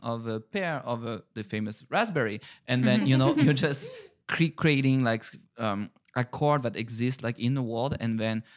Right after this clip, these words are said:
Speaker 1: the next step is actually to create your creative accords, which is very different, to play with those raw materials.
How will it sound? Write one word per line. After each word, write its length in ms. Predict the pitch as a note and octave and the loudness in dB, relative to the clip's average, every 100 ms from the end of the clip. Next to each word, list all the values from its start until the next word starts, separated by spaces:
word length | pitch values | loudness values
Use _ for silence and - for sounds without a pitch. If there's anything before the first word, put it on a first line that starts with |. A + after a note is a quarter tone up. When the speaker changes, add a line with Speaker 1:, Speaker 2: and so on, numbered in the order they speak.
| _ | _
Speaker 1:
the 100 | - | -2
next 280 | A#2 D3+ - | 0 0 -2
step 240 | - A#2 A2+ | -4 -4 -4
is 100 | A2+ | -6
actually 480 | A2 - A2 A2 G#2+ | -6 -6 -4 -6 -6
to 400 | - G#2+ G#2 - _ _ - | -6 -4 -6 -8 _ _ -12
create 580 | - A#2 A2 A2+ - - | -2 2 2 0 -4 -4
your 160 | A2 | -4
creative 500 | G#2 - C#3+ E3+ A2 | -4 0 0 0 -2
accords, 480 | F#2+ G2 - G#2 - | -4 -6 -8 -8 -8
which 160 | - - | -12 -10
is 120 | G2+ | -8
very 220 | G#2 G2+ | -6 -6
different, 500 | G2 G2 E2+ E2+ - - _ _ | -8 -10 -10 -10 -12 -18 _ _
to 120 | - G#2+ | -12 -8
play 300 | A#2+ A#2+ A2+ | 0 2 2
with 220 | A2 G#2+ | 0 -4
those 200 | G2+ G2+ | -10 -8
raw 60 | |
materials. 640 | G2+ G2+ - G2 G2 G2+ | -8 -8 -8 -10 -10 -12